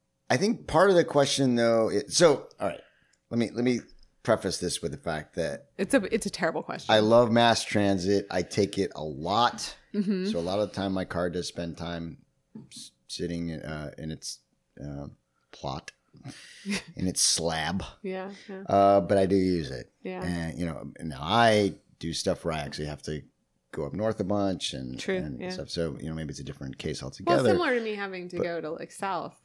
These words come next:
Speaker 2: west.
Speaker 1: Okay. Yeah,
Speaker 2: Yeah.
Speaker 1: so not so, not so different.
Speaker 2: Mm-hmm.
Speaker 1: Um, that said, I think part of the question also comes down to, um, uh, 'cause one of the big reasons to do it is, of course, the environmental impact.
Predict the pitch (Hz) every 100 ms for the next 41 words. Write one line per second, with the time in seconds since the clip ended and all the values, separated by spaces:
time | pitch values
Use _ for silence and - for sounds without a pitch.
0 | - 170 170 - - - - _ - 190
1 | 165 147 - 165 - - - - 85 -
2 | - 92 - - - - _ - 202 208
3 | - 98 101 98 92 87 - - - -
4 | _ _ _ - 135 151 - 165 135 113
5 | 147 127 - - 233 - - 110 107 98
6 | - 107 87 104 101 90 101 98 95 92
7 | 92 - - 87 87 82 78 - - -
8 | - - - - - _ 90 82 69 62
9 | - _ - - - 85 - _ - -
10 | _ - 65 90 90 85 104 127 127 110
11 | 101 101 92 90 80 82 - 82 76 -
12 | 76 73 73 76 71 73 73 76 80 85
13 | -